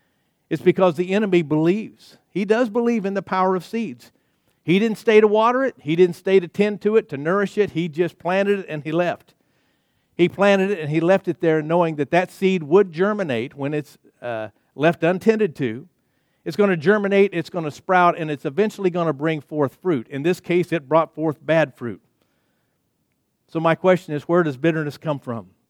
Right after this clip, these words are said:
I believe it comes from a seed of anger, of s-, of something that someone has done to hurt you. Bitterness germinates when something happens to us that we think we don't deserve. I'd say probably one of the biggest challenges to our peace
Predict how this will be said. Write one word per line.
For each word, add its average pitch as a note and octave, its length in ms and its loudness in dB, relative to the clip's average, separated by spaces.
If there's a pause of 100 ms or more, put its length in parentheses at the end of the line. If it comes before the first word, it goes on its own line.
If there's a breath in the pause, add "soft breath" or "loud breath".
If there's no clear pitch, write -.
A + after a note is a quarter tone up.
(960)
I C#3 120 0
believe D#3+ 200 4
it D3 60 -6
comes D#3+ 240 -4
from C#3 240 -10
a A#2+ 40 -6
seed D#3+ 280 -6
of B2+ 180 -2
anger, D3+ 460 -8 (640)
of C#3+ 140 -6
s-, - 140 -20
of C#3 220 -14
something D#3+ 360 -4
that D3 120 -8
someone D3+ 380 -6
has C3 180 -8
done C3+ 300 -4
to C3 100 -14
hurt F3+ 340 -8
you. G2+ 160 -14 (580)
Bitterness F3+ 380 2
germinates E3+ 580 0
when D3 140 -6
something C#3+ 520 -6 (380)
happens F3 420 -2
to E3+ 240 4
us E3 180 -2
that D3+ 200 0
we D#3+ 140 -2
think D#3 260 -4
we D3 140 -2
don't D#3 200 -2
deserve. D#3 560 -10 (1500)
I'd F#3 180 -2
say F#3+ 160 0
probably F#3 320 2
one D#3+ 160 -2
of D3+ 80 -6
the C#3+ 60 -6
biggest F#3 360 0
challenges E3+ 680 -2
to F3 240 -2
our D3 180 -2
peace - 640 -10